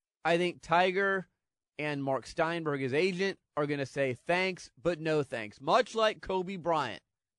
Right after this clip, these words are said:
The Johnny-come-latelys who wanted to come back into the fold after they dropped Kobe,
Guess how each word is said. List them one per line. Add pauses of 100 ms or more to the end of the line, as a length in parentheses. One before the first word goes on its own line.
(420)
The
Johnny-come-latelys
who
wanted
to
come
back
into
the
fold
after
they
dropped
Kobe,